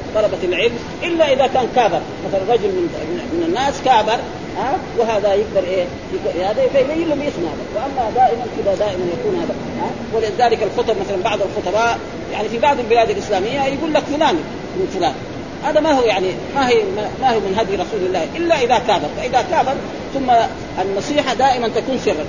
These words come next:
مثلًا رجل مرتكب، تيجي جنبه وتجلس معاه تقول له: "كذا، كذا." هذا الطريقة السليمة. ها؟ لأنه بعد ذلك قد يكابر، لأنك ما نصحت يصير، إيه؟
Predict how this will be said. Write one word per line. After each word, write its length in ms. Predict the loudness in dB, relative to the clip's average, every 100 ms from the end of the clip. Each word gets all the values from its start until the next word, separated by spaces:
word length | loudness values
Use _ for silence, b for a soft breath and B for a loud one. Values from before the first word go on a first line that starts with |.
| -4
مثلًا 220 | 0 2
رجل 200 | 2 0
مرتكب، 380 | -2 -2 -2 -4 -4
تيجي 120 | -4 2
جنبه 240 | 2 2
وتجلس 340 | -2 -2 -2 -4
معاه 140 | -4 -4
تقول 200 | -4 -2
له: 60 | 0
"كذا، 180 | 0 0
كذا." 180 | -2 -6 -8 -10 -8 -4
هذا 120 | -2
الطريقة 320 | -2 -2 -2
السليمة. 340 | -4 -2 -2 -2 -6 -8 -2
ها؟ 140 | 0
لأنه 220 | 0 0
بعد 200 | 0 0
ذلك 260 | 0 2 0 -2
قد 100 | -6 -2
يكابر، 200 | 0 0
لأنك 300 | 0 -2 -2 -4 -6 -2
ما 100 | 0
نصحت 240 | 0 -2 -2
يصير، 200 | -2 -2 0
إيه؟ 140 | 0